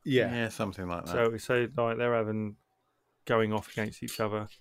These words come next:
Speaker 1: Yeah, ha-, in the
Speaker 3: And,
Speaker 1: old
Speaker 3: uh,
Speaker 1: debate club.
Speaker 3: Yeah. So, so <laughs>
Speaker 1: Very British
Speaker 3: It
Speaker 1: thing, that, you know.
Speaker 3: We, do we, we, do we do debates? I don't know. I didn't go to a
Speaker 1: No,
Speaker 3: school
Speaker 1: no,
Speaker 3: to
Speaker 1: we
Speaker 3: do
Speaker 1: just have
Speaker 3: debates,
Speaker 1: scraps
Speaker 3: but
Speaker 1: in the playground.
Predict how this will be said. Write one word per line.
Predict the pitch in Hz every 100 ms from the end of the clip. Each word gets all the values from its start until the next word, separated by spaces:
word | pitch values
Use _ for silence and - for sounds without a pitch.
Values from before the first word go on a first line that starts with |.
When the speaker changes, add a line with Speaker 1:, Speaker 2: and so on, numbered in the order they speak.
| - -
Speaker 1:
Yeah, | 104 107
ha-, | 92 -
in | 139 123
the | 120
Speaker 3:
And, |
Speaker 1:
old | 113
Speaker 3:
uh, | 117
Speaker 1:
debate | 117 110 135 131 -
club. | - 110 95 - _ _ _ _ _ - _ - - -
Speaker 3:
Yeah. | 131 127 110 98 - - - -
So, | 156 156 - _ - - _ _ _ _ _ _ _ -
so | 160 175 - -
<laughs> | - - -
Speaker 1:
Very | 113 160 139
British | 113 160 170 160
Speaker 3:
It | -
Speaker 1:
thing, | 131 127 107
that, | 95 -
you | 107
know. | 95 92 147 147
Speaker 3:
We, | 147 190 170
do | 151
we, | 185
we, | 143 151 156
do | 156
we | 190
do | 214 208
debates? | 226 220 220 202 156 165
I |
don't | 147 143
know. | 110 113 127
I | 131
didn't | 135 135 - -
go | 123
to | 110 110
a |
Speaker 1:
No, | 151 147
Speaker 3:
school | 127
Speaker 1:
no, |
Speaker 3:
to | 151
Speaker 1:
we | 147
Speaker 3:
do |
Speaker 1:
just | 160 -
have | 127
Speaker 3:
debates, | 117 110
Speaker 1:
scraps | 123 127 120
Speaker 3:
but |
Speaker 1:
in | 113
the | 101
playground. | 104 104 101 95 95